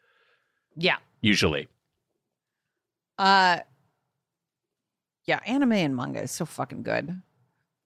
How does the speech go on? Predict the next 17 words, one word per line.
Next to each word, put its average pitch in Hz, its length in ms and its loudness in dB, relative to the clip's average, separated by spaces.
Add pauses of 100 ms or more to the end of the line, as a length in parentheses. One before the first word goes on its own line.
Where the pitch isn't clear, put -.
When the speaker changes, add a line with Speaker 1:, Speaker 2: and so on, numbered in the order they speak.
(100)
Speaker 1:
Um, 196 520 2 (600)
so 262 600 6
we 240 180 2
see 330 440 4
Misato 247 760 6
sort 233 240 4
of, 214 140 0
like, 202 480 6 (420)
being 247 340 4
exposed 208 1000 4 (120)
in 202 420 2
a 175 80 2
more 190 280 4
adult 202 400 4
way 196 500 6 (380)
to 208 100 4
Shinji. 220 680 4